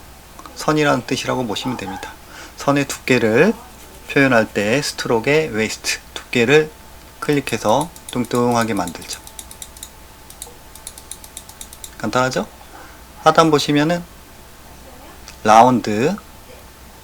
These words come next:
그죠? 코너 부분을 라운드로 만들 수가 있어요. 요 모서리 부분 클릭, 동그래졌죠? 조금 부드러운 느낌을 냈습니다.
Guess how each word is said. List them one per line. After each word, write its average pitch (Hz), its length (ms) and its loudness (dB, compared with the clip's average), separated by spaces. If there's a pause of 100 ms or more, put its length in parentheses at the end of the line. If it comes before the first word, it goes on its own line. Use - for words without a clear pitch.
그죠? 170 240 -2 (160)
코너 165 360 6
부분을 135 420 0
라운드로 107 420 4
만들 92 260 -2
수가 - 200 -10
있어요. - 220 -16 (880)
요 120 400 2 (420)
모서리 104 440 0
부분 92 260 -6 (800)
클릭, 151 600 -2 (800)
동그래졌죠? 156 580 2 (500)
조금 113 220 -6
부드러운 117 500 2
느낌을 104 580 -6
냈습니다. 90 520 -12